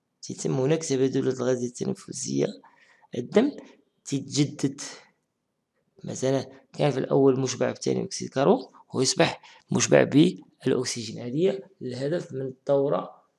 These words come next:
الصغرى اللي تجمع بين القلب والرئة. أما ما بين القلب وجميع أعضاء الجسم، هذاك تيتم دفع الدم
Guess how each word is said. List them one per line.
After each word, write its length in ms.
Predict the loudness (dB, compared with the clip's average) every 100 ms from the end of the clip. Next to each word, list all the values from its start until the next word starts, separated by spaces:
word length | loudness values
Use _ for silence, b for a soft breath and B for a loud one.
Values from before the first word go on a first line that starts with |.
| _ _ -8
الصغرى 640 | -6 -2 0 4 6 4 2 -12 _ _ _ -8
اللي 120 | -2
تجمع 380 | -2 -2 -4 -2
بين 200 | -2 -2
القلب 360 | 0 0 0 -10 _ -4
والرئة. 360 | -2 -2 -6 -14 _ _ _ -4
أما 520 | 0 2 4 2 -2 -2
ما 140 | 2
بين 220 | 4 4 2
القلب 300 | 2 2 4
وجميع 480 | 4 4 2 0
أعضاء 240 | -2 -4 -4
الجسم، 320 | -4 -6 -8 _ _ _ _ _ -8
هذاك 580 | -6 -4 -2 -2 -4 -20 _
تيتم 600 | -16 -10 -10 -8 -8 -8 -8 -4
دفع 280 | -4 -4 -12
الدم 440 | -6 4 4 4